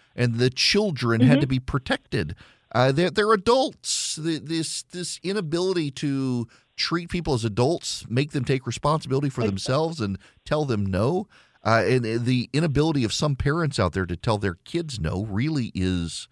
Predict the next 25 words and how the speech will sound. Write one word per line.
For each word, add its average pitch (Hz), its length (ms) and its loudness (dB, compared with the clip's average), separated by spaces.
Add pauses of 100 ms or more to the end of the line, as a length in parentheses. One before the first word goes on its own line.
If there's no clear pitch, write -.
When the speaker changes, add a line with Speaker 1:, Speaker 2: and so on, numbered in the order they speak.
(500)
Speaker 1:
uh, 101 240 2
ruining 110 720 4
our 101 300 4
society. 95 720 -2 (360)
And, 151 160 0
you 185 180 0
know, 240 160 2
interesting 202 360 -2
enough, 135 180 2
Beth, 120 180 2
and 160 300 0
thanks 220 160 2
for 208 120 2
the 147 60 4
phone 127 220 2
call. 113 100 4
There, 139 180 2
there's 156 280 0
a, 143 240 4
I 160 100 4
was, 156 400 -2
I 147 140 2
was - 520 -8 (460)
in 269 140 -2
a 196 160 4